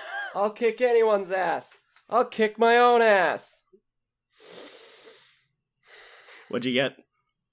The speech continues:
Speaker 2: A six.
Speaker 3: That is a failure. Uh,
Speaker 2: And
Speaker 3: would you like to spend
Speaker 2: I
Speaker 3: a luck?
Speaker 2: would like to use a luck point.
Speaker 3: Okay, so that turns it into a twelve.
Speaker 2: Yep.
Speaker 1: Wow.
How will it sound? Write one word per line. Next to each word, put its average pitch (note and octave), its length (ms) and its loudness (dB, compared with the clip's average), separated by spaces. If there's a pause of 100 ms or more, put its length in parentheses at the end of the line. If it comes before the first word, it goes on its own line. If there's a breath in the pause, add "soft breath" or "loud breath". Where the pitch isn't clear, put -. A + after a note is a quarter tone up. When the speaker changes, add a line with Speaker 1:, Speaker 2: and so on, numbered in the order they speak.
(600)
Speaker 2:
A C3+ 80 -10
six. - 800 -2 (720)
Speaker 3:
That C#3+ 220 -2
is D#3+ 160 -4
a E3 40 -4
failure. E3+ 540 -2 (100)
Uh, C3+ 460 0
Speaker 2:
And E3 320 4
Speaker 3:
would D#3 100 -2
you D3 100 -2
like D#3 220 2
to E3 100 4
spend E3 260 2
Speaker 2:
I - 20 -2
Speaker 3:
a - 20 0
luck? F3+ 140 0
Speaker 2:
would E3 100 -4
like D#3+ 300 -2
to D#3 840 -4 (400)
use D#3 600 -6
a C#3 220 -2
luck C3 400 -8
point. G2+ 300 -10 (300)
Speaker 3:
Okay, D#3 360 -2 (160)
so - 160 -8
that C#3+ 180 -2
turns D#3+ 240 -4
it D3 80 -8
into D3 260 -2
a C3 60 0
twelve. E3 480 -4 (280)
Speaker 2:
Yep. - 260 -8 (440)
Speaker 1:
Wow. C4+ 440 -12